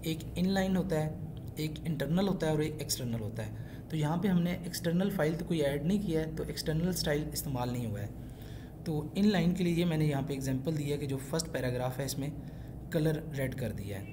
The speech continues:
तो ये color यहाँ पे हमें text color red हो गया है। और, और ये जो स्टाइल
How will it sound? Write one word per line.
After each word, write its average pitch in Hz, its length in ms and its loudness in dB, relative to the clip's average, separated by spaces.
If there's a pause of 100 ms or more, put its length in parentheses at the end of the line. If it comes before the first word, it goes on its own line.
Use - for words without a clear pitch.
(260)
तो 139 80 -2
ये 135 160 0
color 139 440 -4
यहाँ 131 160 0
पे 127 120 -2
हमें 131 180 -2
text - 240 -4
color 135 260 -4
red 127 220 -2
हो 104 120 -4
गया 95 120 -6
है। - 60 -4 (640)
और, 151 240 0 (1300)
और 165 80 -2
ये 165 160 4
जो 202 120 2
स्टाइल 202 480 2